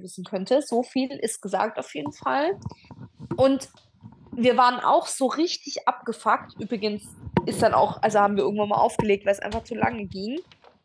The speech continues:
Aber ich hätte, bevor, also wenn dann jemand gesagt hätte, so Sky Deutschland, Müller am Apparat, wahrscheinlich heißt die Person nicht Müller,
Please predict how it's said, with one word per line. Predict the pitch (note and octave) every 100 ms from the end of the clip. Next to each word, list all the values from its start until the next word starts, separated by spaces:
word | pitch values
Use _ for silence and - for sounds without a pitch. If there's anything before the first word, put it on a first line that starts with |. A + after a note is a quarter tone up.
| _ _ _ _ _ _ _ _ _ _ _ _ _ - - -
Aber | C4+ C#4+
ich | C#4+ -
hätte, | - - D4 D#4+ E4 -
bevor, | C4 - C#4 C4+
also | A3+ A3+
wenn | G#3+ A3+
dann | A3+ -
jemand | A3+ A3 G#3+ G#3
gesagt | G#3 A3 -
hätte, | B3 A3
so | - G#3
Sky | G3+ - G#3 G#3+
Deutschland, | G3+ A#3 - C#4+ C#4 D4 - _ _ _ _ _ _ _ G#3+
Müller | G#3 B3 C#4 D4 D4 C4+
am | B3+ B3
Apparat, | C4 C#4 C4 B3 B3
wahrscheinlich | A3 A3 A3+
heißt | A3
die | G3
Person | G3 G3 G3+
nicht | G3 -
Müller, | A3+ C#4 E4+